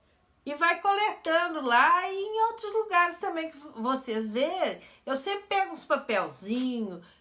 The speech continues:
de, de, de, de cartão que eu recebo, papel de presente, eu sempre tenho um detalhe lá que eu acho interessante,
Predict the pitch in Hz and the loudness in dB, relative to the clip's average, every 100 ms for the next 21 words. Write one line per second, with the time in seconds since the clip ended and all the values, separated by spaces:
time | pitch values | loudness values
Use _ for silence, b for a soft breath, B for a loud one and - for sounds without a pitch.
0 | _ 160 180 156 175 160 165 156 160 156 | _ -14 -12 -12 -14 -12 -14 -14 -14 -10
1 | 226 - - - 226 247 247 226 - 190 | -6 -6 -6 -4 -2 -2 -4 -6 -6 -6
2 | 202 - - 185 226 240 220 190 185 175 | -6 -6 -6 -4 -2 0 -2 -6 -16 -18
3 | B B B - 208 - 208 - 202 190 | B B B -2 -2 0 -4 -6 -10 -8
4 | 170 240 262 269 262 349 359 359 - _ | -4 -4 -4 -6 -8 -4 -6 -8 -20 _
5 | 359 403 392 339 302 - 285 285 262 285 | -8 -6 -6 2 2 4 2 4 4 2
6 | 311 370 330 311 311 269 262 254 220 214 | 2 2 2 4 0 -4 -2 -2 -4 -4
7 | 320 - - | -4 -8 -14